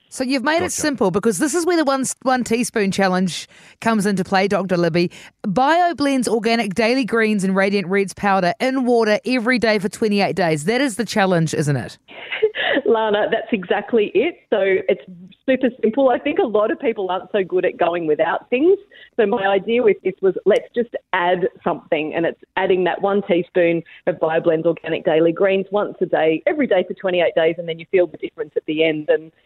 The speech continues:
Speaker 3: and we've run these challenges in the past. The biggest feedback we get is the difference that people experience with their energy. So I really hope that happens again this time for people.
Speaker 1: Especially in the middle of winter. We've got some of this to give away right now too. So you can call us on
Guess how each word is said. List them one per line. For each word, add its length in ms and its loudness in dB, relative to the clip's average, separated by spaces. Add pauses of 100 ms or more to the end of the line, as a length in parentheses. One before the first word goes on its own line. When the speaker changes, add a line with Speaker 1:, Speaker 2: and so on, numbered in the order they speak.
(240)
Speaker 3:
and 60 2
we've 160 2
run 220 0
these 220 0
challenges 440 0
in 140 2
the 60 -2
past. 540 -2
The 80 2
biggest 420 0
feedback 440 -2
we 100 2
get 220 4
is 120 -6
the 60 -2
difference 420 -4 (100)
that 120 2
people 240 2
experience 640 0
with 160 0
their 160 2
energy. 560 -2
So 220 2 (340)
I 40 0
really 240 4
hope 180 -2
that 120 0
happens 360 -4
again 260 -2
this 180 -4
time 240 -2
for 140 -8
people. 420 -2 (140)
Speaker 1:
Especially 400 -2
in 80 0
the 60 0
middle 200 2
of 80 -2
winter. 360 2
We've 100 2
got 140 -2
some 120 -2
of 60 0
this 140 -4
to 80 -4
give 140 0
away 200 2
right 220 0
now 160 0
too. 220 -2
So 120 -6
you 100 -2
can 160 -6
call 400 -4
us 460 -2 (240)
on 160 0